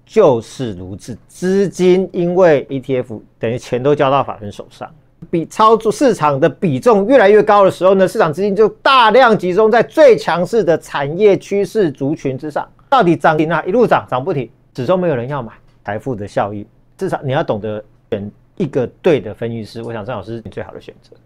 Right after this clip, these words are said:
A I股去年十一月份就告诉你要买I P股，礼拜二四五八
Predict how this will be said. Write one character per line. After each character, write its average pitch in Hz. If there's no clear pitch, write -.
A 117
I 113
股 101
去 135
年 120
十 -
一 113
月 131
份 123
就 120
告 123
诉 123
你 104
要 120
买 95
I 110
P 117
股， -
礼 113
拜 160
二 156
四 156
五 98
八 113